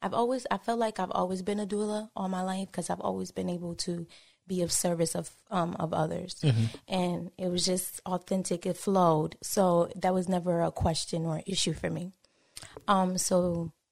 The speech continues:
Speaker 1: th-, being a doula just felt natural for me. Um, I love kids. Um, I always was interested in the process of, you know, going through that journey and just being hands-on.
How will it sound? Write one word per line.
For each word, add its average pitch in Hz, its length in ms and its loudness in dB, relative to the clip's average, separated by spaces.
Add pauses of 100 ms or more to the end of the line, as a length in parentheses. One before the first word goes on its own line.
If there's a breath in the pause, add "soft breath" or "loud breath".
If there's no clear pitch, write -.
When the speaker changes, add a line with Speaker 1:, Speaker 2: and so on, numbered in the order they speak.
(320)
Speaker 1:
th-, 196 100 0 (140)
being 196 280 6
a 175 60 6
doula 180 540 4
just 170 280 2
felt 165 220 4
natural 160 400 -2
for 214 140 0
me. 214 400 0
Um, 175 400 0
I 170 80 0
love 165 280 0
kids. 170 600 0 (420 soft breath)
Um, 170 280 0
I 185 100 4
always 175 400 4
was 175 220 2
interested 180 500 2
in 165 120 6
the 151 60 2
process 175 800 0
of, 165 360 0
you 185 80 0
know, 160 180 2
going 165 360 0
through 170 180 2
that 151 220 2
journey 175 540 0 (600 loud breath)
and 180 340 2
just 175 180 0
being 160 280 4
hands-on. 160 580 0